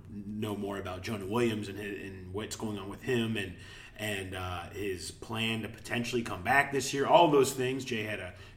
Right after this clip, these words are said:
great, uh, story on Jonah this week, um, so make sure you ha-, hop over and check that out. But you lose Jonah,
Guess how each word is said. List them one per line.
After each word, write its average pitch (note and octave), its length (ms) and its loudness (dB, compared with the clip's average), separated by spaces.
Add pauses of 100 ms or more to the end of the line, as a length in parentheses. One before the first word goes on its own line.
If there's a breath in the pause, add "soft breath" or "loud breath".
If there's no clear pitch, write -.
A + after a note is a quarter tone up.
great, G#2 380 -4
uh, F2+ 280 -6 (300)
story F#2+ 380 -6
on E2+ 180 -12
Jonah F2 280 -10
this E2+ 200 -12
week, E2+ 300 -12 (240 soft breath)
um, F2 260 -8
so E2 180 -8
make E2 140 -10
sure E2 140 -8
you E2+ 100 -10
ha-, D2+ 200 -10
hop E2+ 240 -10
over F2+ 180 -10
and F2 80 -12
check F#2 220 -14
that F2 100 -14
out. A#2 220 0
But - 120 -10
you G#2 120 -6
lose F2 200 -10
Jonah, D#3 480 0